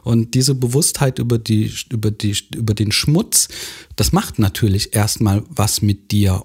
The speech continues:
und es ist ja noch nicht ganz klar, wo die Reise dann hinführt. Also gibt es Zeitpunkte, wo du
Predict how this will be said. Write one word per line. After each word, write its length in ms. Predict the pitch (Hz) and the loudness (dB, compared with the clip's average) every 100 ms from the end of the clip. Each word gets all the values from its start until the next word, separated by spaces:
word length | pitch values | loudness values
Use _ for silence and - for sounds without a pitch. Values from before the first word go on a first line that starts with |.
| - | -2
und 400 | 113 110 107 - | 0 0 -2 -4
es 160 | 120 113 | -2 0
ist 160 | 156 - | 0 0
ja 100 | 135 | 0
noch 220 | 131 123 | 0 0
nicht 240 | 135 - | -2 -2
ganz 440 | - 123 131 - - | -2 -2 0 -4 -2
klar, 440 | - 123 135 120 | 0 2 0 0
wo 80 | 123 | 0
die 140 | 113 | 0
Reise 440 | 110 113 127 113 104 | 0 0 0 0 0
dann 200 | 101 104 | 0 2
hinführt. 760 | 135 180 196 - - 92 82 | 2 0 -2 -4 0 0 0
Also 400 | 104 113 123 139 143 - - - | 0 2 2 0 -2 -14 -12 -6
gibt 220 | 139 - | -4 -2
es 240 | 123 - | -2 -2
Zeitpunkte, 800 | - 123 117 - - 160 170 185 - - - | 0 0 0 -2 0 0 2 0 -2 -16 -4
wo 120 | 120 | 0
du 220 | 120 127 | 2 2